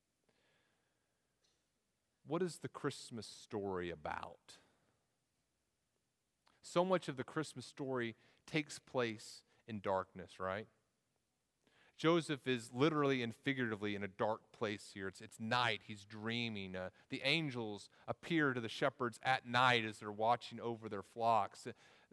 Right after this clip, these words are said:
Joseph is going to have another dream later in the Christmas story. An angel is gonna appear to him again at, at night. And th-, there's a lot of things that take place in, in darkness. In the Christmas story, we, we see that you and I are, are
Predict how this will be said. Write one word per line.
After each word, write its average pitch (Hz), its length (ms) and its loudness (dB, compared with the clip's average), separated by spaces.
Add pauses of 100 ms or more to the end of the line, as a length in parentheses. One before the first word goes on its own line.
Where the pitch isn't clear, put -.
(280)
Joseph 143 460 2
is 127 140 -6
going 135 140 2
to 127 40 4
have 131 140 4
another 135 260 4
dream 113 320 -2
later 117 300 2
in 110 60 -2
the 104 60 -4
Christmas - 420 -10
story. 104 500 -2 (220)
An 113 80 0
angel 123 260 2
is 117 60 -8
gonna 117 140 -4
appear 123 220 -2
to 117 60 0
him 113 80 -2
again 113 200 0
at, 110 80 -6
at 117 160 -10
night. 120 360 2
And 113 100 -12 (240)
th-, 147 140 -2
there's 143 160 0
a 143 60 0
lot 151 220 10
of 165 120 4
things 135 400 0
that - 120 -12
take - 280 -6
place 120 420 0
in, 107 140 -8 (140)
in 113 140 -6
darkness. 113 800 2 (540)
In 160 60 -4
the 165 60 6
Christmas 196 480 4
story, 170 520 6
we, 131 180 2 (180)
we 147 100 0
see 190 380 0
that 147 140 0
you 160 180 0
and 196 80 6
I 131 360 8
are, 117 160 6 (120)
are 139 160 4